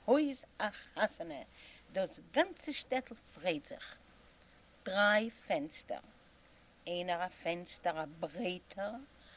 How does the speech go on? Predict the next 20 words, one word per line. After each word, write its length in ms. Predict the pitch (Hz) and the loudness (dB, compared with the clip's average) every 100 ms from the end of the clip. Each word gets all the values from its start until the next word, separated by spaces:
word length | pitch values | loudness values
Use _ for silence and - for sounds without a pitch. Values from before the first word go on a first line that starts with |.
| - - | -18 -2
א 80 | 165 165 165 | -2 -2 -2
בייזער, 500 | 185 180 175 196 190 - - - - - - | -2 -2 -6 -6 -6 -14 -20 -20 -20 -16 -8
א 100 | 180 - - | -8 -10 2
פענצטער, 640 | 202 214 226 - - 180 180 | 6 6 2 -2 2 6 6
א 20 | |
באלאבאס. 840 | 160 175 160 151 190 220 - - - - - - - - - | 8 6 6 6 6 6 -4 -6 -8 -18 -20 -20 -20 -16 -4
קוקט 380 | 277 - - 247 | -2 -4 -6 -4
ער 100 | 175 | 0
אראפ 580 | 165 151 185 214 - 160 | -2 2 4 4 2 -8
מיט 260 | 151 - | -8 -8
א 60 | 143 147 - | -10 -4 0
באס. 420 | 202 - - - - - - - - - - - | 0 -2 -16 -16 -20 -20 -20 -20 -20 -20 -16 0
היינט 460 | 202 220 247 262 254 226 | 6 8 8 4 0 -4
ביי 200 | 151 147 - | -4 -4 -6
אונדז 420 | 214 214 214 - - | -6 -4 -6 -12 -14
א 80 | 175 | -12
חתונה. 680 | - - 151 - 143 139 131 - - - - - - - - - - | -12 -8 -8 -6 -10 -10 -12 -16 -20 -20 -20 -20 -20 -20 -20 -6 0
אן 200 | 220 233 | 2 2
אנדער 280 | 233 185 175 - | 0 -4 -10 -10
פענצטער, 520 | 143 170 - - | -10 -10 -14 -12